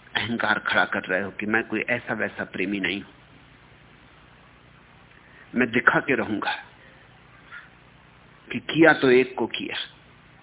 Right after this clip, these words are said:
फिर कभी नहीं किया, बस एक पे कुर्बान हो गया, अपनी जिंदगी आहुति चढ़ा दूंगा। ये रुग्ण चित्त दशा है, ये दुखवादी दशा है, जिसको मनोवैज्ञानिक masochism कहते हैं। ये अपने को सताने की वृत्ति है।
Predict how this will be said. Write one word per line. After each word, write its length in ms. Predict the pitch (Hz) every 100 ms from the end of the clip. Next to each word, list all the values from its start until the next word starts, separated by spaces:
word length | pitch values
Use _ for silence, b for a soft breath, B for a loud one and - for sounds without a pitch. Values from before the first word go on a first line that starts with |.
| - -
फिर 100 | 127
कभी 260 | 131 120
नहीं 180 | 120 113
किया, 260 | - - - - - - - - - - - - - - - - - -
बस 140 | 120 98
एक 240 | 151 -
पे 60 | 135
कुर्बान 420 | 117 101 80 101
हो 120 | 101
गया, 320 | - - - - - - -
अपनी 260 | 123 143 127
जिंदगी 440 | 135 156 127 135
आहुति 340 | 117 120 127
चढ़ा 240 | 117 107 101
दूंगा। 380 | - 98 - - B B -
ये 120 | 120
रुग्ण 320 | 98 139 139
चित्त 320 | 113 110 - 90
दशा 300 | 82 - -
है, 180 | - - - B B B
ये 100 | 147
दुखवादी 720 | 151 156 185 165 98 90 98
दशा 300 | 90 85 -
है, 100 | - B B -
जिसको 280 | 117 - 127
मनोवैज्ञानिक 840 | 117 120 117 120 123 120 117 113
masochism 880 | 101 107 104 - 113 - 101 107 -
कहते 240 | - -
हैं। 80 | 123
ये 80 | 123
अपने 300 | - - 131
को 160 | -
सताने 480 | 113 113 - 113 123
की 160 | 120 113
वृत्ति 460 | - - - -
है। 300 | - - -